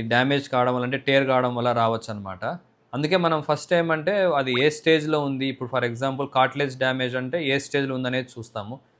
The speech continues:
లేదు కార్టిలేజ్ అంతా బాగానే ఉందంటే లిగమెంట్ ఏమైనా ఇంజరీ ఉందా అనేది చూస్తాం అనమాట. కాబట్టి మోకాల మార్పిడి ఆపరేషన్ అనేది only అడ్వాన్స్డ్ స్టేజ్లో కాళ్ళు సొట్టన పోయిన వాళ్ళు,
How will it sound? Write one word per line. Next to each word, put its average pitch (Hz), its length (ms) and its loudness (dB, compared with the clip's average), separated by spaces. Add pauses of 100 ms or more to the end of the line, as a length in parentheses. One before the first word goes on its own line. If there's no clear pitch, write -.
(140)
లేదు 170 280 8
కార్టిలేజ్ 156 460 4
అంతా 156 180 0
బాగానే 147 300 0
ఉందంటే 147 340 -6
లిగమెంట్ 156 440 0
ఏమైనా 147 200 0
ఇంజరీ 135 240 -4
ఉందా 135 260 -2
అనేది 135 240 -4
చూస్తాం 107 320 -12
అనమాట. 98 300 -14 (600)
కాబట్టి 139 340 4
మోకాల 165 420 4
మార్పిడి 160 420 2
ఆపరేషన్ 151 460 0
అనేది 143 360 -2
only 143 320 0
అడ్వాన్స్డ్ 143 640 2
స్టేజ్లో 139 600 -2 (200)
కాళ్ళు 135 320 0
సొట్టన 135 380 -4
పోయిన 127 320 -2
వాళ్ళు, 123 240 -2